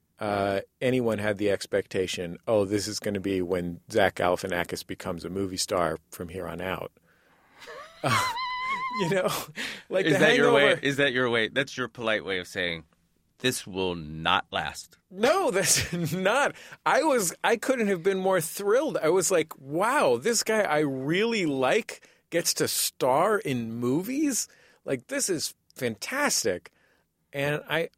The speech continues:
Speaker 1: I wonder what it was like for you. Like, I don't get the feeling that you, you know, doing The Hangover was part of a plan to become a movie star.
Speaker 2: Hmm.
Speaker 1: I may be wrong. <laughs> Um,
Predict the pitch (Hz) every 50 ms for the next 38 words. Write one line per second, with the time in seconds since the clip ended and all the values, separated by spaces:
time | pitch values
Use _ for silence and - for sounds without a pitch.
0 | _ - 143 170 180 190 220 240 269 262 226 208 226 220 214 220 202 190 196 170
1 | 135 131 127 147 175 170 - _ _ - - - - 151 147 135 120 110 113 131
2 | 180 196 117 71 - 76 82 92 98 95 - - - _ _ _ _ _ _ 135
3 | 135 135 170 208 220 165 208 185 - 151 131 - 151 151 143 143 139 127 117 113
4 | - 123 123 131 131 127 120 120 - _ - 143 127 113 107 104 104 98 98 101
5 | 104 120 123 120 113 110 101 113 120 123 123 117 113 107 110 101 95 98 95 -
6 | - 120 113 110 98 101 92 - - 110 104 107 107 107 107 95 98 98 - 117
7 | 113 117 120 127 131 135 135 139 139 135 - - 143 135 156 175 - _ _ _
8 | - 101 92 82 - _ _ _ _ _ _ _ 120 113 - _ _ 127 123 120
9 | 135 139 123 110 107 101 110 123 160 180 123 85 76 76 92 127 - _ _ _
10 | _ - - - - - - _ - 698 659 - _ - - - 135 131 127 120
11 | 135 151 147 135